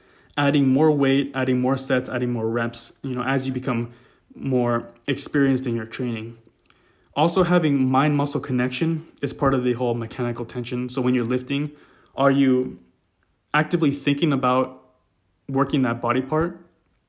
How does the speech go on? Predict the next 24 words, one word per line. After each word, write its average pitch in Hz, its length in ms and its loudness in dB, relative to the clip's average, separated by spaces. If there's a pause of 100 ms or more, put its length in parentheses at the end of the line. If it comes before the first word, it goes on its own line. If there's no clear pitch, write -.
(420)
Or 156 160 8
is 143 100 4
your 143 120 2
mind 139 200 2
kind 135 160 0
of 120 80 -2
wandering 123 380 2
when 120 100 -2
you're 120 120 -4
lifting? 127 480 -6 (920)
And 135 520 0
the 143 100 2
last 170 320 4
part 147 140 2
of 127 80 2
mus-, 131 280 0 (200)
mechanical 131 440 -2
tension 127 320 -4
is 120 120 -2
the 120 160 -2
near 127 260 2
max 123 340 -4
force 117 400 -4
production. 117 720 -8